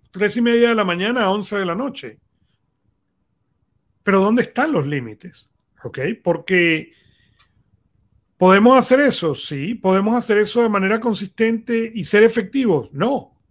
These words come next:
Pero si tú no aprendes a poner los límites, lo único que genera es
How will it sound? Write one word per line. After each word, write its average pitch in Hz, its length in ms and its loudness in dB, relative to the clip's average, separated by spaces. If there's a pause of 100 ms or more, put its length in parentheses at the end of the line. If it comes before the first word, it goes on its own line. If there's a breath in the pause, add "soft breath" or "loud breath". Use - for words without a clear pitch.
(1080)
Pero 214 160 4
si 202 140 -4
tú 190 140 0
no 220 60 4
aprendes 269 400 0
a 247 100 -2
poner 208 240 -4
los 220 160 0
límites, 220 560 -4
lo 202 140 -2
único 220 320 0
que 214 140 -12
genera 175 520 -4 (460)
es 196 540 0